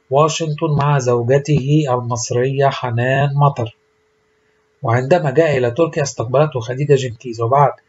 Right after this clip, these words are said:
يوم من تواجده في تركيا هاتفته السلطات التركية للتوجه للقنصلية السعودية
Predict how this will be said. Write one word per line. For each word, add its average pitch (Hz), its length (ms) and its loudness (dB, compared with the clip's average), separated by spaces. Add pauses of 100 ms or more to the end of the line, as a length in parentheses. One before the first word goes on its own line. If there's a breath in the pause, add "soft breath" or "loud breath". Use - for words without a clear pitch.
(360)
يوم 131 360 2
من 147 240 -4
تواجده 123 440 2
في 139 180 -4
تركيا 156 340 -2
هاتفته 139 840 0 (400)
السلطات 127 500 -2
التركية 147 460 -2
للتوجه 139 560 0
للقنصلية 131 960 0
السعودية 147 720 0